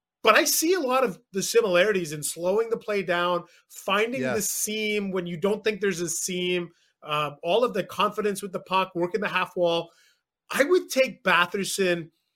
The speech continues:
Speaker 1: and it's not an indictment on Norris. It's just I, I've just become such a fan of what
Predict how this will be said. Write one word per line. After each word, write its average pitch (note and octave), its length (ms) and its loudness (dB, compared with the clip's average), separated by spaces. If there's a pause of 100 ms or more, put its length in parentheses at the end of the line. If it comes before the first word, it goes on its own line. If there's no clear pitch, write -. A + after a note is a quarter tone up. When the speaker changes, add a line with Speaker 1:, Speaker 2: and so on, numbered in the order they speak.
(320)
Speaker 1:
and G3 120 0
it's F#3 140 -4
not A#3 160 6
an C4 100 0
indictment G3 400 4
on E3+ 140 4
Norris. F#3+ 300 2
It's D3+ 100 -8
just F#3 260 -4
I, F3 320 -2
I've F3 220 -2
just G3+ 180 -10
become F3 240 -2
such F#3+ 220 -4
a F3 40 -10
fan F3 260 0
of D3+ 100 -4
what D#3 240 -2